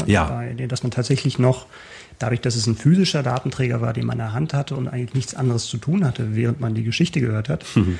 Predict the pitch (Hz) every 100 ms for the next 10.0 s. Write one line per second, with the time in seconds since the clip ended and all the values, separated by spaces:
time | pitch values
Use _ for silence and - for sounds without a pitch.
0 | - - 139 135 135 147 143 131 127 131
1 | 123 120 120 104 120 175 196 180 147 139
2 | 131 117 113 151 156 123 127 156 151 156
3 | 139 131 127 123 185 - 123 120 - 127
4 | 120 117 - 135 180 160 151 131 123 180
5 | 175 156 - 147 143 139 131 123 120 -
6 | 127 117 120 139 190 190 123 107 120 139
7 | - _ - 113 117 113 131 - - -
8 | 147 165 151 143 127 123 120 120 123 123
9 | 151 185 151 - 151 147 139 131 131